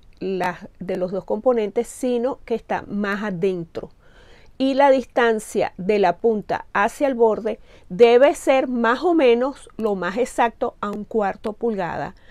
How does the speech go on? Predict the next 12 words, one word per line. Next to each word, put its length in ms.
de 640
distancia. 800
Y 360
es 480
esa 380
diferencia 920
o 380
esta 260
distancia 500
que 120
tenemos 480
aquí, 400